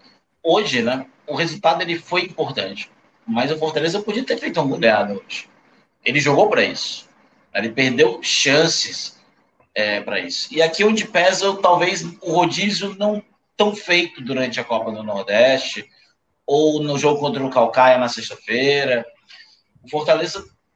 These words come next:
por exemplo, eu acho, por exemplo, que o gol do, do Alianza Lima, ele começa de uma falha do Jussa, né? Ele perde a bola na intermediária,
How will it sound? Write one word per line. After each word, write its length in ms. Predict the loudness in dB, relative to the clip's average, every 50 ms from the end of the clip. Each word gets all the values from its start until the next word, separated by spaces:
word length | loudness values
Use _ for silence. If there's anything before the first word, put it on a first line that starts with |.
| _ _ _ _ _ _
por 100 | 0 0
exemplo, 460 | 0 0 0 -4 -6 -10 -14 -14 -16 _ _
eu 200 | -2 2 4 4
acho, 240 | 4 4 2 -2 -4
por 100 | -4 -4
exemplo, 220 | -2 -2 -4 -6 -6
que 100 | -10 -8
o 60 | -2
gol 200 | -2 -2 -2 -2
do, 80 | -4
do 200 | -8 -6 2 4
Alianza 280 | 4 4 4 0 -2 -4
Lima, 340 | -6 -6 -6 -6 -6 -8 -12 _ _ _
ele 160 | -10 -8 -8 -8
começa 640 | -6 -4 0 2 2 2 2 0 -2 -2 -4 -6 _ _ _ _ _ _ _ _ _ _ _ _ _ _ _ _ _ _
de 280 | -20 -20 _ _ -10
uma 200 | -2 -2 0 0
falha 300 | 2 4 4 4 4 2
do 120 | -2 -6 -8
Jussa, 400 | -8 -8 -6 -4 -4 -2 0 0
né? 80 | 0
Ele 80 | -2 0
perde 260 | 2 2 2 4 4
a 60 | 2 2
bola 160 | 2 0 0
na 80 | 0
intermediária, 800 | -2 -4 -6 -6 -6 -6 -6 -2 0 4 4 4 4 4 2 -4